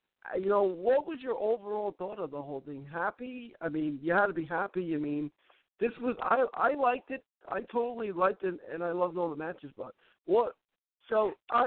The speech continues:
so let's start with Jay White versus Kenny. Well, yeah, let's go with my first initial. What was your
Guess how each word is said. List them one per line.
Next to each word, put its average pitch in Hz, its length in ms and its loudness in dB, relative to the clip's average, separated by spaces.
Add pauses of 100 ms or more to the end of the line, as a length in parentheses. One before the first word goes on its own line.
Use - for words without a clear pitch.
(160)
so 240 160 4
let's 254 220 0
start 240 300 2
with 196 120 6 (420)
Jay 202 180 4
White 170 320 2
versus 156 280 -8 (100)
Kenny. 156 260 -4
Well, 226 300 -2
yeah, 208 240 4 (120)
let's - 240 0
go 254 160 6
with 214 140 -4
my 180 160 -2 (100)
first 180 200 -4 (100)
initial. 147 420 -8 (300)
What 226 200 2
was 220 140 -8
your 202 260 2